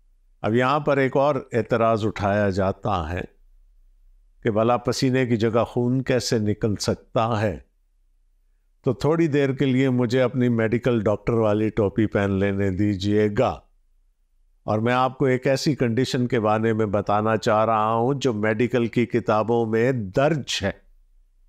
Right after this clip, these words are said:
और उस हालत का नाम है hematodrosis। hematodrosis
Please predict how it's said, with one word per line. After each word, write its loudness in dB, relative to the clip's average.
और -2
उस 0
हालत 0
का 0
नाम 0
है -2
hematodrosis। -2
hematodrosis 0